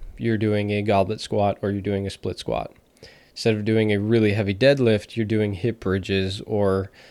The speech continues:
um, some other hinging type pattern. Instead of doing a really heavy military press, you're going single arm half kneel. Like, it's, it's,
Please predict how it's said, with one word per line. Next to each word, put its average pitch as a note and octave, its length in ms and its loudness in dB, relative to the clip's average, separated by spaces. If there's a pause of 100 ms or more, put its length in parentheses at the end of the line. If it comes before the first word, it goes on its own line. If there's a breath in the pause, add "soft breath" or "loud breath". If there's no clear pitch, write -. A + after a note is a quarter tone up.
(260 loud breath)
um, F#2 420 -4
some G#2+ 240 -2
other G2 200 2
hinging F#2+ 480 0
type - 280 -6
pattern. F2+ 560 -6
Instead G#2+ 300 0
of G#2 80 -2
doing G#2+ 420 2 (580 soft breath)
a F#2+ 320 2
really G#2 300 2
heavy G2+ 240 0
military C#3 520 4
press, C3+ 460 2
you're G2+ 420 0 (580 soft breath)
going A2+ 400 2
single G#2+ 440 0
arm G2+ 360 0
half - 320 -8
kneel. - 280 -12 (140)
Like, G2+ 180 -2
it's, - 340 -6
it's, - 380 -8